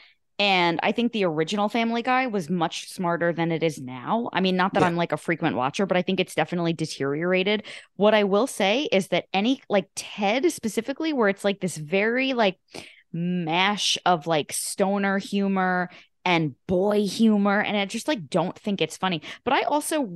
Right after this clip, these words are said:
Speaker 1: really, really, really fucking hated, um, what was the movie, w-, uh, Superbad?
Speaker 2: I loved Superbad.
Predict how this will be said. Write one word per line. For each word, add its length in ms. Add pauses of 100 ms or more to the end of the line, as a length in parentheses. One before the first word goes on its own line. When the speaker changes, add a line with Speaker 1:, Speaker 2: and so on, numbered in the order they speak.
(140)
Speaker 1:
really, 420
really, 480
really 460
fucking 420
hated, 560 (380)
um, 480
what 160
was 140
the 100
movie, 560 (260)
w-, 180
uh, 100
Superbad? 800 (1040)
Speaker 2:
I 100
loved 280
Superbad. 480